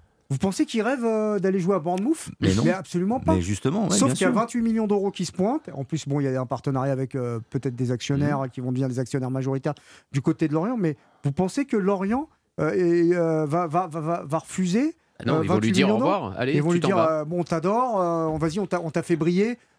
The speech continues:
Speaker 1: euh, vingt-huit millions, tu comprendras qu'on
Speaker 3: Ah.
Speaker 1: peut pas les refuser.
Speaker 2: Hmm.
Speaker 3: Et
Speaker 1: Et
Speaker 3: lui,
Speaker 1: c'est rationnel.
Speaker 3: et lui va prendre trois fois son salaire.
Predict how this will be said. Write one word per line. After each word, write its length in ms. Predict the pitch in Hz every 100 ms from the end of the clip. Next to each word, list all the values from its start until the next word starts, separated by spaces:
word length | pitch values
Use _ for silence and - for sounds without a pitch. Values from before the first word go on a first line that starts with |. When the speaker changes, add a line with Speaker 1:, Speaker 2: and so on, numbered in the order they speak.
| _ -
Speaker 1:
euh, 240 | 147 151
vingt-huit 280 | 147 180 185
millions, 260 | 180 180 220
tu 80 | -
comprendras 340 | 156 160 175
qu'on 140 | 185 196
Speaker 3:
Ah. 60 |
Speaker 1:
peut 40 | -
pas 80 | 175
les 60 | 165
refuser. 280 | - 220 196
Speaker 2:
Hmm. 220 | 190 151
Speaker 3:
Et 60 | 196
Speaker 1:
Et 40 |
Speaker 3:
lui, 120 | 208 185
Speaker 1:
c'est 60 |
rationnel. 460 | 196 202 302 392 311
Speaker 3:
et 80 | 107
lui 120 | 139
va 120 | 123
prendre 200 | - 131
trois 140 | - 113
fois 160 | 143
son 100 | 123
salaire. 240 | 104 135